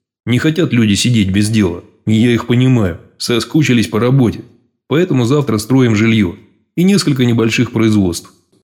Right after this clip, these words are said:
Пекарни, рыбоконсервный цех и еще по мелочи.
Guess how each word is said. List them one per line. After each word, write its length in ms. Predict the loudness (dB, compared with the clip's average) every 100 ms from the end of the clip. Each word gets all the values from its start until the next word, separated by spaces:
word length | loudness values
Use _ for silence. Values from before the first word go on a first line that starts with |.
| _ -6
Пекарни, 640 | -4 -2 -2 0 0 -2 -4 -2
рыбоконсервный 840 | 0 2 0 -2 0 0 0 0
цех 360 | -2 -4 -4 -14 -4
и 100 | -2
еще 240 | 0 -2
по 120 | 0
мелочи. 500 | 0 2 0 -2 -8